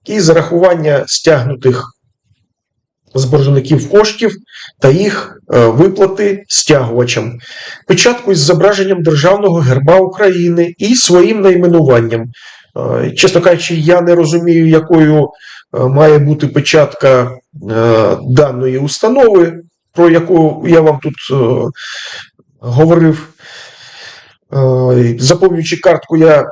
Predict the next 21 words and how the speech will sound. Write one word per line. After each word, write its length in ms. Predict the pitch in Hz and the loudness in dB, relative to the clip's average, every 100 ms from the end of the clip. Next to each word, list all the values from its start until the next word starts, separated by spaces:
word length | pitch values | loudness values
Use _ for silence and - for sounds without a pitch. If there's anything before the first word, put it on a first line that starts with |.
| 147 139 | -8 -2
думав, 280 | 156 147 135 | 2 2 2
що 200 | 160 151 | 2 4
у 40 | |
мене 200 | 156 151 | 4 4
не 120 | 151 | 4
вистачить, 640 | 156 147 139 - 143 - - | 2 0 -2 -2 -4 -2 0
е, 520 | 139 135 131 135 131 131 - _ _ - | 4 4 4 4 2 -2 -12 _ _ -4
кліточок, 720 | 202 202 - 190 - - - _ - | -4 -4 -2 -2 -2 -12 -20 _ -6
е, 40 | 147 | -2
в 320 | 135 131 135 | -2 -2 0
які 460 | 156 160 165 - - | 0 2 2 0 0
вноситься 560 | 127 120 151 143 - 135 | 0 2 2 0 -2 0
по 160 | 147 | 2
одній, 420 | 143 127 147 139 - - - | 2 2 2 0 -2 -8 -2
е, 600 | 131 120 120 120 120 - - _ _ _ | 0 2 2 0 -2 -4 -12 _ _ _
букві. 720 | - 143 156 143 139 131 - - - - - - - _ | -6 0 0 0 -2 -2 -8 -20 -20 -20 -20 -20 -20 _
От, 400 | 120 110 107 - | 0 0 -2 -2
е, 160 | 98 110 | 2 4
як 260 | 175 180 | 2 2
це 100 | - | -4
все, 340 | 156 175 160 | -2 0 0